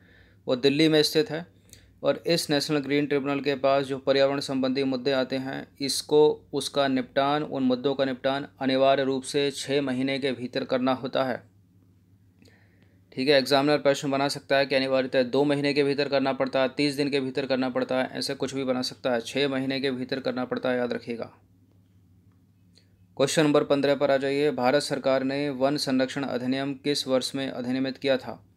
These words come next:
ये इंपॉर्टेंट है, वन संरक्षण अधिनियम या भारतीय वन अधिनियम, पर्यावरण संरक्षण अधिनियम, प्रोजेक्ट टाइगर, प्रोजेक्ट एलिफेंट, ये एग्जैक्ट सन के साथ पता होने चाहिए आपको।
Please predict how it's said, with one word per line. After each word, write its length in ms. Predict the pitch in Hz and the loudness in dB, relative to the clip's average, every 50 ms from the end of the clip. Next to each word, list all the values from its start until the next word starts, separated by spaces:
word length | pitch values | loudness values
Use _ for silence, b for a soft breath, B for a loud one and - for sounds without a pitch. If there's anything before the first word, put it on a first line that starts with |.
| b b b b b b b b b b b - | b b b b b b b b b b b -2
ये 100 | 135 135 | 0 2
इंपॉर्टेंट 580 | 139 139 127 135 135 135 127 147 147 151 135 143 | 2 2 4 4 4 6 6 4 2 2 2 0
है, 120 | 147 147 | 0 0
वन 240 | 147 131 143 143 151 | 2 4 4 4 4
संरक्षण 460 | 143 - 147 143 139 139 131 - 151 | 2 0 0 0 0 0 0 0 0
अधिनियम 520 | 143 131 131 131 131 135 135 135 139 143 143 135 - _ - | 0 0 0 0 -2 -4 -4 -6 -6 -8 -10 -14 -18 _ -4
या 140 | 135 131 127 | -2 -2 -2
भारतीय 400 | 120 123 123 127 123 - 139 131 | 0 0 -2 -2 -2 0 0 0
वन 220 | 127 127 135 139 143 | 2 2 2 2 2
अधिनियम, 540 | 123 127 135 135 131 131 135 139 139 139 127 | 0 -4 -4 -4 -4 -4 -4 -4 -6 -6 -4
पर्यावरण 440 | - - 135 131 139 135 139 139 139 | 0 0 2 4 4 4 2 2 0
संरक्षण 440 | 131 - 139 135 131 131 - 147 139 | -2 -2 -2 -2 -2 -2 -2 -4 -4
अधिनियम, 380 | 131 135 135 139 135 139 143 | -4 -2 -2 -2 -2 -4 -4
प्रोजेक्ट 440 | 131 139 135 135 135 139 135 135 - | -2 -2 0 2 2 0 0 0 0
टाइगर, 340 | - 135 131 135 131 135 135 | 0 2 2 2 2 0 0
प्रोजेक्ट 460 | 127 - 127 131 127 147 139 127 - | 0 2 2 2 2 2 0 0 0
एलिफेंट, 500 | 135 131 131 131 131 135 131 131 135 131 | 0 0 0 -2 -4 -4 -4 -4 -4 -2
ये 100 | 135 131 | 0 0
एग्जैक्ट 420 | 127 123 120 139 135 135 135 - 139 | 0 2 2 2 2 2 0 -2 -8
सन 220 | - - 135 131 131 | -4 -2 -2 -2 -2
के 120 | 139 135 | -2 -2
साथ 180 | - 135 127 127 - | -2 -2 -2 -2 -2
पता 140 | - 127 131 | -2 0 0
होने 220 | 131 131 131 131 | 0 0 0 -2
चाहिए 200 | 131 - 135 139 | -4 -6 -4 -4
आपको। 320 | 135 127 123 - - 113 | -4 -4 -4 -6 -10 -12